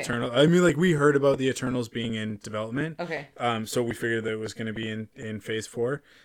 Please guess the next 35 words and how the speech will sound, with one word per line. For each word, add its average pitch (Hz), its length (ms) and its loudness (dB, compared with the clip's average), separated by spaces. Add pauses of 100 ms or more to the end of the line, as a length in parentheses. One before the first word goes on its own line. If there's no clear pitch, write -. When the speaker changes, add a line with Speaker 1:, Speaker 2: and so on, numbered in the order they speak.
(120)
Speaker 1:
Um, 113 380 -2
and 120 160 -2
Kumail 120 320 -2
Nanjiani 104 520 -6
was, 98 280 -10 (100)
was 98 560 -12
rumored 101 520 -10
to - 120 -12
be 98 340 -16 (340)
associated 110 600 -8
with 120 180 -8
it. 143 180 -6 (280)
Oh, 185 120 6
yeah, 190 120 10
that's 175 200 4
right. 123 340 2
Brian 156 320 2
Tyree 135 400 0
Henry, 117 400 -2
who 117 160 -4
I 113 60 -2
really 107 320 -4
like, 104 440 -8
uh, 107 320 -8
from 101 380 -10
Atlanta. 127 580 -6 (460)
Um, 110 320 -4
he 107 140 -2
was 107 100 -4
also 107 280 -4
the, 101 340 -6
the 101 240 -8
voice 101 420 -10
of, 95 300 -12
uh, 95 220 -12